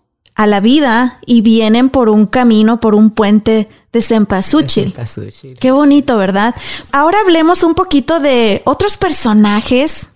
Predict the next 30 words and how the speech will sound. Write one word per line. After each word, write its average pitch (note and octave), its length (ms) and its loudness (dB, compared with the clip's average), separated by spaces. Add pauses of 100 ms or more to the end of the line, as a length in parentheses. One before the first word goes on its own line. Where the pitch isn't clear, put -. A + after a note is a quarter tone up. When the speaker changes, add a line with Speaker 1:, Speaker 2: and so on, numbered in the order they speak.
(300)
Speaker 1:
importantes A3+ 920 0
de B3+ 100 0
la G#3 120 0
celebración G#3 720 0
de B3 120 2
Día A3+ 160 2
de A3+ 100 0
Muertos, G#3+ 680 0 (720)
e G#3+ 100 2
hice A#3+ 360 0
una D#4+ 220 2
historia A#3 540 -2
sobre A3 380 0
los G3+ 240 0
alebrijes G#3 880 0
cuando G#3 240 0
estuve, G#3+ 800 0
eh, F#3 60 -2
trabajando G#3+ 480 0
en A3+ 80 0
televisión G3 680 0 (180)
y C4 120 2
me C4 100 4
encantó. B3+ 920 0 (200)
O A#3 60 0
sea, A#3+ 220 0
me A#3 100 2
encantó A#3+ 640 2
los E4 200 -2
alebrijes. C4 880 0